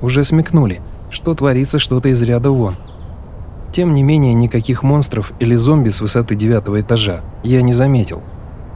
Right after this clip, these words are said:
Тела Василия Петровича и незнакомого жандарма пребывали в неприкосновенности. Еще одна странность.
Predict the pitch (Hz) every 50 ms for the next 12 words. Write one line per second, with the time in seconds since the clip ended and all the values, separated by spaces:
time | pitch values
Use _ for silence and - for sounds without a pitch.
0 | - - - - - - 123 117 110 107 104 107 107 - - 110 107 107 98 -
1 | 110 - 131 147 139 127 107 - - 104 107 110 110 104 107 117 110 - 117 110
2 | 110 107 104 104 104 117 113 117 123 139 135 117 104 - - - - - - -
3 | 190 175 147 131 120 113 113 113 104 101 104 101 98 - 107 - - 107 - 120
4 | 113 117 113 107 98 92 90 - - - - - - - - - - - - -
5 | - - - - - - - - - - - - - - - - - - - -
6 | - 110 101 - - 120 104 101 101 101 101 - 120 117 107 95 95 95 -